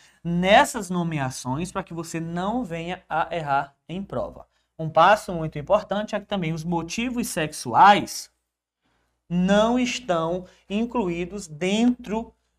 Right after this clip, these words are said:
dos tiro-crimes da lei de terrorismo, tá bom?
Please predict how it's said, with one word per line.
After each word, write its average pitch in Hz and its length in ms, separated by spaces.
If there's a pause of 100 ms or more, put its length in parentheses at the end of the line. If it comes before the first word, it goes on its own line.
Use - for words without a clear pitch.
(120)
dos 175 560 (160)
tiro-crimes 202 960 (240)
da 170 200
lei 143 580
de 160 240
terrorismo, 151 2000 (160)
tá 110 100
bom? 208 360